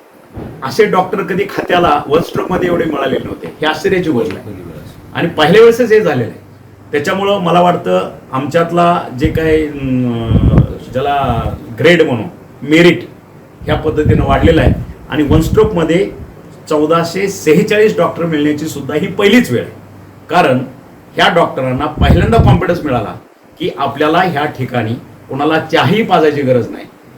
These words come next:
Speaker 1: ऑनलाईन सगळीच, सगळी प्रक्रिया आहे, ट्रान्सपरंट प्रक्रिया आहे आणि तुम्ही ते अकरा हजाराच्या भरतीच्या वेळेस तुम्ही विद्यार्थ्यांचंही तुम्ही त्यावेळेस बघितलं असेल, विद्यार्थी सुद्धा सॅटिस्फाय होते. त्यांनी सांगितलं की पहिल्यांदा आमच्या इतिहासात आम्हाला घडतं, आम्हाला धुकधुक होती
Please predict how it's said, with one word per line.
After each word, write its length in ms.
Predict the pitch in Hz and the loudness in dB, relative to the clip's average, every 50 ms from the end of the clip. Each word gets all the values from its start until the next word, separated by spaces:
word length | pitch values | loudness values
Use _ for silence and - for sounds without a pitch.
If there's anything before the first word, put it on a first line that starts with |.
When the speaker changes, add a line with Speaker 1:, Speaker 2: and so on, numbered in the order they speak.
| - - - | -20 -12 -4
Speaker 1:
ऑनलाईन 440 | 123 143 160 165 165 165 175 185 185 | -2 0 0 2 4 4 2 2 2
सगळीच, 400 | 175 - 170 165 160 170 - 175 | 0 -2 -2 0 -2 -4 -4 -4
सगळी 280 | 156 - 160 - 156 147 | -6 -4 -2 0 0 0
प्रक्रिया 420 | 120 - 131 120 - 123 117 117 | 0 -2 -6 -4 -4 -4 -4 -2
आहे, 140 | 117 - 123 - - - - - - - | -2 -4 -6 -8 -8 -12 -20 -20 -16 -6
ट्रान्सपरंट 520 | - - 147 151 151 147 - 180 220 226 226 | -2 0 2 2 0 -2 0 0 2 2 2
प्रक्रिया 460 | - - 160 127 131 131 127 117 113 | 2 2 0 0 0 -2 -2 -2 -4
आहे 180 | 107 - 110 127 - - - - - - - | -4 -6 -8 -10 -10 -12 -20 -20 -16 -10 -4
आणि 180 | 120 151 175 | -2 -2 -2
तुम्ही 220 | 170 - 165 175 180 | -2 -2 -2 -2 -2
ते 180 | 175 185 185 | -2 -2 -4
अकरा 340 | 180 - - - - 156 170 | -4 -4 -4 -4 -2 0 0
हजाराच्या 360 | 160 151 160 170 170 156 170 | 2 2 2 0 0 2 0
भरतीच्या 420 | 151 147 135 127 160 156 - 165 156 | 0 0 0 0 -2 -2 0 0 0
वेळेस 240 | 160 165 165 - - | 2 0 -2 -4 -4
तुम्ही 160 | 151 156 156 | -2 -2 0
विद्यार्थ्यांचंही 640 | 143 127 120 151 151 - 160 151 160 170 190 175 - | 0 0 -2 -2 0 0 0 -2 -2 -2 -4 -6 -6
तुम्ही 340 | 160 165 165 160 160 151 143 | -6 -4 0 0 2 0 0
त्यावेळेस 540 | 131 131 135 139 135 147 143 147 151 135 127 | -2 -6 -8 -6 -4 0 2 2 2 2 0
बघितलं 340 | 127 131 135 147 143 139 | -2 0 0 -2 -2 -2
असेल, 240 | 131 120 120 110 110 - - - - - - - | -2 -2 -2 -2 0 2 4 4 4 2 2 0
विद्यार्थी 420 | - 131 127 - - 165 170 - 185 | 0 2 2 4 4 2 2 0 -4
सुद्धा 240 | 175 - 170 190 202 | -4 -2 -2 -2 0
सॅटिस्फाय 440 | - 196 170 165 151 - - 156 143 | 0 0 -2 -2 -2 -2 -2 0 0
होते. 320 | 127 113 107 98 - - - - - - | 0 0 -2 -4 -10 -14 -14 -12 -8 -6
त्यांनी 300 | - - - - 190 202 | -4 -2 0 0 2 2
सांगितलं 360 | 170 175 165 170 170 165 170 | 2 2 2 2 0 0 0
की 100 | 165 202 | -2 -2
पहिल्यांदा 520 | - - 156 147 147 156 170 185 196 202 | -2 0 0 2 4 4 2 2 2 0
आमच्या 240 | 190 170 170 170 175 | 0 0 0 0 0
इतिहासात 380 | 165 151 151 156 147 143 156 151 | 0 0 0 0 -2 -2 -2 -2
आम्हाला 320 | 147 147 151 151 147 143 | -2 -2 0 -2 -2 -2
घडतं, 140 | 143 - 156 | -2 0 0
आम्हाला 240 | 147 151 165 160 143 | 0 2 2 2 2
धुकधुक 300 | 143 127 151 - 202 175 | 0 -2 0 0 2 2
होती 260 | 151 143 - - | 2 0 0 -2